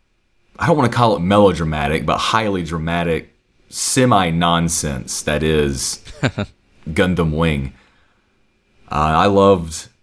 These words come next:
Speaker 1: just about every second of it. <laughs> It was, it was a thrilling watch, to say the least.
Speaker 2: Did you watch it dubbed or subbed?
Speaker 1: I watched the Japanese audio, correct.
Speaker 2: Okay, okay.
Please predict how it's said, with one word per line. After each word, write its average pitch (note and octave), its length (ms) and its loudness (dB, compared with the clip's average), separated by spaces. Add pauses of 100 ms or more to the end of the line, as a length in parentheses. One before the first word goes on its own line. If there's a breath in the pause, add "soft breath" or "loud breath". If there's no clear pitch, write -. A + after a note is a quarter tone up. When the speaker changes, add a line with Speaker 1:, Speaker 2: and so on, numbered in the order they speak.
(200)
Speaker 1:
just - 320 0
about - 520 0 (500)
every E2 280 2
second D2+ 360 -2
of A#1+ 160 -6
it. A#1+ 160 -8
<laughs> - 340 -6
It G2 80 0
was, G2 160 2
it A2+ 180 4
was C#3 180 6
a G#2 120 6
thrilling F#2+ 720 2
watch, C2 420 -4
to D2 80 -6
say C#2+ 140 0
the B1 100 -4
least. G1+ 320 -8 (800 soft breath)
Speaker 2:
Did A#2+ 120 -2
you C3 80 4
watch C3+ 280 2
it C#3 100 -8
dubbed B2 300 2
or A#2 60 2
subbed? - 400 -2 (580 loud breath)
Speaker 1:
I A2 180 2
watched G#2+ 840 -2
the F2+ 140 -2
Japanese E2 440 -4
audio, G#1+ 360 -10
correct. - 340 -10 (500)
Speaker 2:
Okay, F#2 340 -6
okay. F#2+ 380 -6